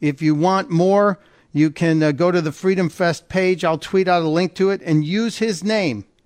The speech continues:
V I T, wit, V I T, and you'll get a discount. Mister President, thank you, my friend. It's a, it's great to hear from you, and, uh,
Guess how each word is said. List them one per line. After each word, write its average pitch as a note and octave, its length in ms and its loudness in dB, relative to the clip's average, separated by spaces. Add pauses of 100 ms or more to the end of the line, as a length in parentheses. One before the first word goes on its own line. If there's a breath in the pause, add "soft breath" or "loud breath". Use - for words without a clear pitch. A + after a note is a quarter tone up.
(340)
V D#3+ 340 -2
I F#3 180 0
T, E3+ 460 -4 (260)
wit, D#3 460 -6 (240)
V F#3 240 -2
I F3+ 160 0
T, E3+ 220 -2
and C3 60 0
you'll B2+ 120 -2
get C#3+ 120 -2
a C3 60 -6
discount. C#3+ 540 -4 (320 soft breath)
Mister E3+ 240 -4
President, G#3 640 -2
thank G3 360 -4
you, E3+ 120 -2
my C#3 180 0
friend. D3+ 440 -2
It's - 280 -8
a, C#3+ 240 -2 (320 soft breath)
it's D3 180 -8
great F3+ 280 -2
to F3+ 80 -2
hear F#3+ 200 2
from F#3+ 200 -4
you, F#3+ 260 0
and, D3+ 320 -2
uh, D3 240 2